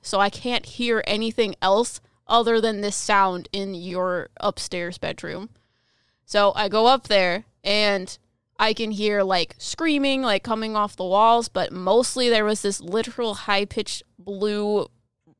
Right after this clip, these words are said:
purple noise coming from her bedroom. To which, again, I had realized that people in the house before were screaming, and that energy, that residual energy of, like, anger and screaming,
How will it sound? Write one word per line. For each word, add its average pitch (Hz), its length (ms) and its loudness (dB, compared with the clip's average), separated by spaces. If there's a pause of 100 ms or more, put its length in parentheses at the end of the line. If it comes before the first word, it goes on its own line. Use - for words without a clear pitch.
purple 208 400 -2
noise 180 480 0
coming 196 480 -6
from 180 520 -4 (100)
her 202 160 -4
bedroom. 190 560 -2 (1300)
To 214 160 -6
which, 202 220 0
again, 196 540 0
I 185 140 0
had 180 180 -2
realized 185 600 0 (460)
that 196 140 -6
people 226 400 2
in 196 120 -2
the 180 100 -2
house 185 240 -2
before 185 640 0 (500)
were 208 240 -2
screaming, 202 800 -4
and 190 240 -6
that 196 420 0 (260)
energy, 220 580 -2
that 190 220 2
residual 196 500 -2
energy 185 440 -4
of, 165 300 -6
like, 165 340 -8
anger 170 380 -6
and 175 220 -8
screaming, 175 580 -6